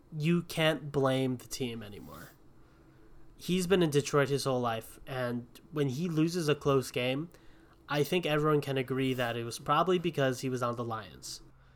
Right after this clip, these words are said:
But this is gonna prove whether or not Matthew Stafford is a real,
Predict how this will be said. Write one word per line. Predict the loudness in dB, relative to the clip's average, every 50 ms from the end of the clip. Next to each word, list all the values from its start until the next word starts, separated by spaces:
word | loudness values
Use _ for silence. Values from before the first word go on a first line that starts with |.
| -20 _ _ -20 -20 -20 -20 _ _ _ _ _ _ _ _ 0
But | 0 0 2 0
this | -2 0 0 2
is | 0 2 4
gonna | 4 4 4 4 2 -2 -6 -14 -20 -20 -18 -8
prove | -6 -2 0 4 6 8 8 8 8 6 4 2 4
whether | 4 6 6 6 6 6
or | 6
not | 4 2 2 0 0 -2
Matthew | -4 -4 -6 -6 -8 -6
Stafford | -4 -2 0 -2 -2 -2 -4 -4 -4 -6 -8 -12 -14 -8
is | -6 -4 -2 -2 -2 -4 -4 -6 -8 -10 -12 -10 -6
a | -4 -4
real, | -4 -4 -2 -2 0 0 0 0 0 -2 -4 -6